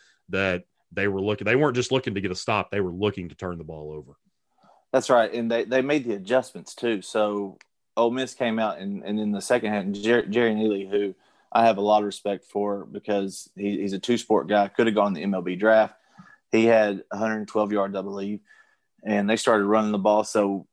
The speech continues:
Speaker 2: we, we made the adjustments to where we could stack down and basically run a, a three five look, which is the, the old five three with drop ends, which drop ends now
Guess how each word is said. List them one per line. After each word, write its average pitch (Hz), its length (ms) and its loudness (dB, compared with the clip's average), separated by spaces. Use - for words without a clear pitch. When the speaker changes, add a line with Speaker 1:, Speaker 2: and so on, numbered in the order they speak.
Speaker 2:
we, 101 200 2
we 113 160 2
made 110 240 2
the 110 80 4
adjustments 104 560 -4
to - 80 -4
where 101 180 4
we 104 160 2
could 95 320 -2
stack - 440 2
down 98 340 -2
and 98 400 -4
basically 110 380 2
run 101 240 2
a, 90 140 -6
a 98 40 -4
three 110 240 2
five 98 360 2
look, 92 240 -4
which 101 200 -4
is 98 380 -4
the, 104 240 2
the 110 220 4
old 113 240 4
five 107 400 4
three 101 340 -4
with 95 260 -10
drop 107 360 2
ends, 101 360 -6
which 101 300 -12
drop 107 300 2
ends 101 280 -8
now 101 380 -6